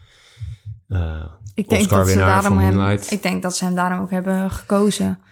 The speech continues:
Speaker 1: Ja.
Speaker 2: Ze dachten, na die flop moeten we even terugkomen.
Speaker 1: Ja.
Speaker 2: Met een banger.
Speaker 1: Ja. En ik, ik, eh, ik weet het niet.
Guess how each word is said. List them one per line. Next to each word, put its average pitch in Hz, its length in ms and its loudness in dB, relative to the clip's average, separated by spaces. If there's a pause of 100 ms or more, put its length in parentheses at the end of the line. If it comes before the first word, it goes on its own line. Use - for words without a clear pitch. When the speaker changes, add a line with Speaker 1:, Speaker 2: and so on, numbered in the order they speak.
(140)
Speaker 1:
Ja. 95 380 2
Speaker 2:
Ze - 140 -8
dachten, 185 420 0
na 185 160 2
die 180 100 0
flop 196 440 -2
moeten 190 280 0
we 196 80 2
even 185 320 0
terugkomen. 196 840 -2 (260)
Speaker 1:
Ja. 101 340 0 (520)
Speaker 2:
Met 196 160 -2
een 185 100 2
banger. 196 480 0 (960)
Speaker 1:
Ja. 107 460 2 (1900)
En 117 160 4
ik, 117 220 2
ik, - 300 -2
eh, 90 400 -4
ik 98 100 -4
weet 101 140 0
het 110 100 -4
niet. 92 200 -2